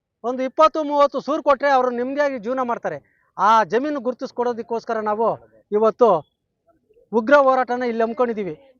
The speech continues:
ಈ ನಿಲುವನ್ನ ಏನನ್ನ ಇವರು ಕಡೆಗಾಣಿಸಿದ್ರೆ ಮುಂದಿನ ದಿನಗಳಲ್ಲಿ ನಾವು ಮತ್ತೆ ವಿಧಾನಸೌಧ, ವಿಧಾನಸೌಧ ಚಲೋ ಕಾರ್ಯಕ್ರಮವನ್ನ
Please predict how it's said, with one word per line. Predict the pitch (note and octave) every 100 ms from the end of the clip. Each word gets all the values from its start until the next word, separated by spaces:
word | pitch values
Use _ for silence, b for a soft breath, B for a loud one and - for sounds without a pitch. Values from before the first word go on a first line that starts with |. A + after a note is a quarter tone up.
| -
ಈ | A3+ D#4
ನಿಲುವನ್ನ | D4+ D4 D4 D4+ D4 C#4
ಏನನ್ನ | C4+ C#4 C#4
ಇವರು | C4 C4 C4
ಕಡೆಗಾಣಿಸಿದ್ರೆ | B3 A3 C4+ C#4+ A#3 F#3 F#3 F#3+ _ _ _ _ _
ಮುಂದಿನ | G3+ C4+ D4+ C#4+
ದಿನಗಳಲ್ಲಿ | C4 C4+ C4+ C4+ C4 G#3 E3 _ _ _ F#3
ನಾವು | A3 C4+ A#3+ F#3+ _ - F3
ಮತ್ತೆ | G#3+ - D4+ A#3+ - _ _ _ _ F#3+
ವಿಧಾನಸೌಧ, | A3 C#4+ C#4+ C4+ B3+ B3+ B3 A3+ G3
ವಿಧಾನಸೌಧ | A#3 C#4 C4+ B3 C4 B3+
ಚಲೋ | A#3 D4+
ಕಾರ್ಯಕ್ರಮವನ್ನ | D#4 C#4 A#3+ A#3+ A#3 A#3+